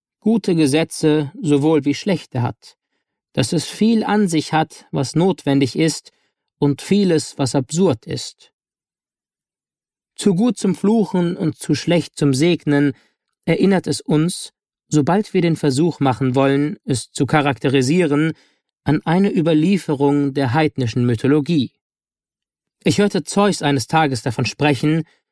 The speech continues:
sagte Silenos, „dass er die Erde zerstören wolle. Er sagte, sie sei misslungen,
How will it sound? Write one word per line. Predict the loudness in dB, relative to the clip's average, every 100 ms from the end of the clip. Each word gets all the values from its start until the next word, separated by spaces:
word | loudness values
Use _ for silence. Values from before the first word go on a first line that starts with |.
| _ _ _
sagte | 0 2 0 0
Silenos, | 2 2 2 0 -2 -6 -12 -18 -20 _ _ _ _ _ -2
„dass | 0
er | 2
die | 0 2
Erde | 2 2 0
zerstören | -2 -2 2 2 2 0
wolle. | 0 0 -2 -6 -12 _ _ _ _ _ _ _ _ _ _ _ _
Er | 0
sagte, | 2 0 0 0 0 0
sie | 0
sei | -2 0 0 2
misslungen, | 0 -2 0 2 2 0 -2 -4